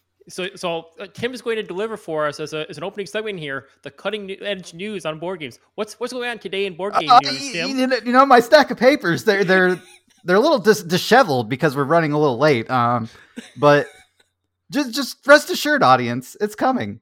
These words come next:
Speaker 2: It's coming.
Speaker 1: There are, there are things that happened today in board game news, and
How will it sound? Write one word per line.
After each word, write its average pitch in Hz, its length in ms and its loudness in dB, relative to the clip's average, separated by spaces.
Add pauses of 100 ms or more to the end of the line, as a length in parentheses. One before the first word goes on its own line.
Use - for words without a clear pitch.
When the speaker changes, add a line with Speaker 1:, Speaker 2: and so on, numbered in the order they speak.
Speaker 2:
It's 147 160 -10
coming. 113 380 -6 (540)
Speaker 1:
There 202 160 -2
are, 208 200 0
there 190 140 -4
are 226 120 0
things 202 280 -8
that 202 120 -8
happened 185 280 -6
today 175 260 -8
in 165 120 -12
board 170 180 -8
game 151 220 -12
news, 123 480 -16
and 156 560 -4